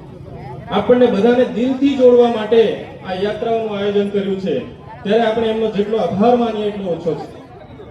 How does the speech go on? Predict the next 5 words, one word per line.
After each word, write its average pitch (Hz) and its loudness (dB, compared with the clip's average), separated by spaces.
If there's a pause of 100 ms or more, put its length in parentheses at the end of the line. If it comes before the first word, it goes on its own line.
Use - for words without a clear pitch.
(680)
મિત્રો, 220 6 (2000)
વાત 220 4
એ 254 10
થઈ 247 8
કે 240 4